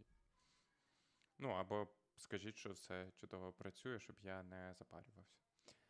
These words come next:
Е, та. Е, вчора що?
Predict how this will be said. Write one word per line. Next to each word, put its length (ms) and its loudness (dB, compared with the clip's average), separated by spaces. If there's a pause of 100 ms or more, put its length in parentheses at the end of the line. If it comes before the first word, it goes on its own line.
(520)
Е, 300 -8 (100)
та. 240 6 (440)
Е, 300 4
вчора 720 6
що? 280 -2